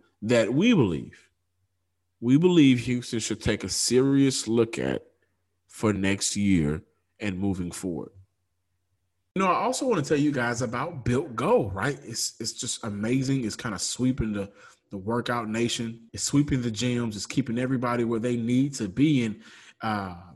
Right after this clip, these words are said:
Built Go just makes you the best you at whatever you do.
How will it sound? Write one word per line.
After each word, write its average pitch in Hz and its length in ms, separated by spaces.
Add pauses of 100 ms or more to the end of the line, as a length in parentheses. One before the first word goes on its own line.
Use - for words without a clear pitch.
(160)
Built 220 240
Go 302 240
just 170 260
makes 151 260
you 127 200 (120)
the 113 160
best 127 440 (100)
you 101 540
at 117 120
whatever 123 400
you 107 200
do. 85 200